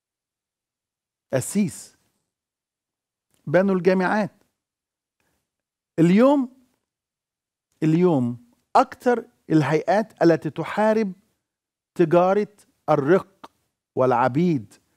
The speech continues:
والجنس وتجارة الأطفال على مستوى العالم هي هيئات مسيحية. كل الهيئات اللي بتشتغل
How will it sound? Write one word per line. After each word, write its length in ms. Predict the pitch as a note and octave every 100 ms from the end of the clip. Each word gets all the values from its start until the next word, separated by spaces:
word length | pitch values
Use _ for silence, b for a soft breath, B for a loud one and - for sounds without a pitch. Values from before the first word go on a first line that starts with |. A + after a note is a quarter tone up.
| _ _ _ _ -
والجنس 1000 | B2+ C3 A#2+ E3 F3 C#3+ A2+ - - _ _ _ _ _ _ -
وتجارة 500 | B2 C3+ B2+ C#3+ D3 D3+
الأطفال 580 | - C#3 - F3 E3
على 160 | C3 C3+
مستوى 340 | C3+ - D#3+
العالم 320 | C#3+ C3+ E3 C#3
هي 360 | D3 D#3 D3 -
هيئات 580 | - C#3 - D3 B2+ _ -
مسيحية. 600 | D3 D3 D3 B3+ A2+ - _ _ _ _ _ _ _ _ _ _ _ _ _ _ _ _ _ _ _ _
كل 260 | - G3+ G3
الهيئات 520 | F#3+ E3+ F3+ G3 G3+
اللي 100 | F#3+
بتشتغل 500 | D#3+ - A#3 G3+ G3